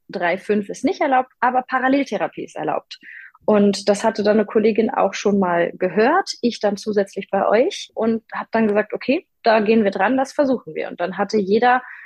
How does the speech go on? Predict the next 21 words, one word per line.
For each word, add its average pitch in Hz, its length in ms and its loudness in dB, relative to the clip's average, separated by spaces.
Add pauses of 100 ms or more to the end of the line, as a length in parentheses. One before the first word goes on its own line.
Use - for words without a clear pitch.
(360)
ich - 180 -10
weiß 185 180 -4
es 220 140 -4
gar 180 160 -6
nicht, 175 180 -10
drei 180 360 -4
Gruppentherapien 214 840 -4
am 226 120 0
Anfang 226 320 -2
in 233 100 2
der 226 160 0
Woche 240 320 -4
mit 214 220 -2
eben 233 260 -4
zwei 214 420 -2 (280)
Kindern 226 420 0
parallel 208 680 0 (240)
für 226 140 -8
diese 202 200 -6
Störung. 196 400 -4
Und - 380 -10